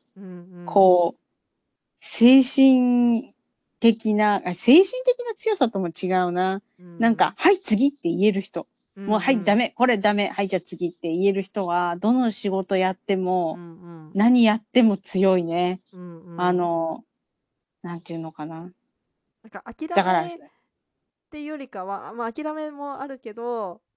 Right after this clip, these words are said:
Speaker 1: 切り替えだよね。ほんと気持ちの切り替えが
Speaker 2: そうそう、切り替え。
Speaker 1: 早くできる人。まあ、
Speaker 2: そうそうそうそうそうそう。
Speaker 1: そう。
Speaker 2: それは本当に強いなぁと思うね。
Speaker 1: うん。
Speaker 2: まあまあ、ちょっと、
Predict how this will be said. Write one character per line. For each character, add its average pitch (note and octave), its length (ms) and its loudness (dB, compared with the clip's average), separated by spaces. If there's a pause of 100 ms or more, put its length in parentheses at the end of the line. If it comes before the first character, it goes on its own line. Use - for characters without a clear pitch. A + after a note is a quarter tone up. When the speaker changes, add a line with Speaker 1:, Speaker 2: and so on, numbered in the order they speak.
Speaker 1:
切 - 120 -20
り A3 120 -12
替 A#3 200 -10
え A#3 60 -6
だ A#3 80 -6
よ G#3+ 100 -10
ね。 F3+ 80 -16
ほ G3+ 140 -18
ん A3 40 -20
と A#3 120 -18
気 - 100 -20
持 A3 100 -16
ち - 140 -20
の G#3+ 80 -16
切 G#3 140 -20
り G#3 60 -14
替 G3+ 100 -4
え G3+ 80 0
が G3 60 -2
Speaker 2:
そ G3 180 0
う - 20 2
そ - 0 -
う、 F#3+ 100 0
切 - 160 -6
り G3 140 0
替 F#3+ 220 4
え。 F3 60 0
Speaker 1:
早 F3 120 -4
く - 80 -20
で F3+ 100 -18
き F#3+ 120 -16
る E3 160 -14
人。 D#3 360 -18 (380)
ま E3+ 280 -16
あ、 - 100 -20
Speaker 2:
そ - 180 -8
う F3+ 60 -6
そ F3+ 180 -8
う E3 40 -8
そ E3 200 -8
う F3 40 -14
そ F3 180 -8
う E3 40 -8
そ E3+ 180 -8
う D#3+ 40 -14
そ - 0 -
う。 - 20 -16
Speaker 1:
そ E3 340 -6
う。 - 40 -18
Speaker 2:
そ C#3+ 140 -4
れ G3+ 100 0
は G3+ 160 2
本 G#3 280 0
当 G3+ 180 -2
に G3 300 -2 (600)
強 F#3+ 320 2
い F3+ 80 2
な E3+ 380 -2
ぁ - 20 -8
と E3 340 -4 (760)
思 F3 320 2
う E3 40 0
ね。 F3 640 2
Speaker 1:
う - 20 -14
ん。 D#3 280 -18
Speaker 2:
ま F#3 300 4
あ - 20 -6
ま F3+ 220 2
あ、 E3 40 -2
ち - 100 -6
ょ F3+ 40 2
っ F3 40 -10
と、 E3 340 -4